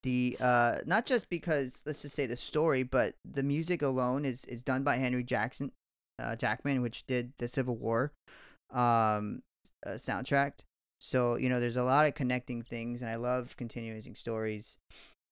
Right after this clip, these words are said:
Um, he actually did a little bit of a Cap when, uh, John Walker jumped onto the, to the, to the truck, and he kinda did a little Cap music, you know, which is pretty cool. Um, but, I mean, it is B characters.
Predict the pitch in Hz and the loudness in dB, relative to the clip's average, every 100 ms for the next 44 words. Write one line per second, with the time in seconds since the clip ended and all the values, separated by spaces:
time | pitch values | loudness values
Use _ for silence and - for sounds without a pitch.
0 | - 123 117 113 135 143 147 - 131 135 | -4 0 2 2 2 4 4 0 0 2
1 | 131 127 147 143 139 131 123 - - 127 | 2 2 2 2 2 0 -2 -2 2 4
2 | 135 - - _ _ - 127 135 127 123 | 2 -2 -20 _ _ -12 -4 0 0 0
3 | 117 - _ - 117 113 110 104 98 85 | -2 -8 _ -4 0 0 0 -2 -4 -6
4 | - - _ _ _ _ - _ - - | -10 -16 _ _ _ _ -20 _ -8 -2
5 | 123 120 113 127 120 127 120 120 120 - | -2 0 0 -2 -6 -4 -4 -2 -2 -4
6 | 131 117 107 104 - - - _ - 117 | -6 -4 -6 -8 -12 -20 -20 _ -8 -8
7 | 113 - 127 - 135 123 120 117 - 139 | -8 -10 -12 -4 -2 -2 -2 -8 -6 -4
8 | 120 127 123 113 - - 123 120 - 127 | -2 0 -2 -4 -6 -4 -2 -2 -4 -4
9 | 127 131 127 135 131 127 127 120 120 - | -4 -4 -4 -2 0 0 -2 -4 -8 -6
10 | 117 - 117 113 - - - - - _ | -6 -4 -4 -4 -6 -16 -20 -20 -20 _
11 | - 131 123 117 104 104 123 _ _ _ | -2 2 4 4 0 -6 -10 _ _ _
12 | _ _ _ _ - - - - 147 135 | _ _ _ _ -20 -20 -12 2 6 4
13 | - - 147 151 143 135 - _ - 175 | 2 -2 0 2 2 0 -8 _ 2 6
14 | 247 196 180 165 170 147 123 - 110 | 4 4 0 2 4 4 4 -2 -6